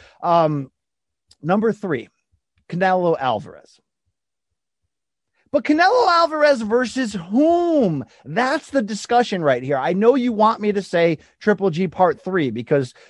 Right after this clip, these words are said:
to casual fans, it's the biggest, it may be the biggest fight you can make in the sport to casual fans right now. I mean, I argue that Joshua Fury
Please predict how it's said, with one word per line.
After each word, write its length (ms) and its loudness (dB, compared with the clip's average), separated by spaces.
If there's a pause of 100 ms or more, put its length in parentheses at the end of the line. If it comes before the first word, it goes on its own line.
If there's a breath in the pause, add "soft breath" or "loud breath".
(160 soft breath)
to 100 -6
casual 480 0
fans, 540 0
it's 180 -2
the 100 -8
biggest, 520 -4
it 120 -6
may 200 4
be 100 0
the 80 -4
biggest 240 -4
fight 160 -2
you 80 -14
can 80 -6
make 120 -8
in 60 -8
the 60 -8
sport 280 -10
to 60 -14
casual 360 -6
fans 260 -10
right 160 -4
now. 320 -12
I 80 -8
mean, 140 -2
I 140 0
argue 320 2
that 100 0
Joshua 480 -4
Fury 480 -4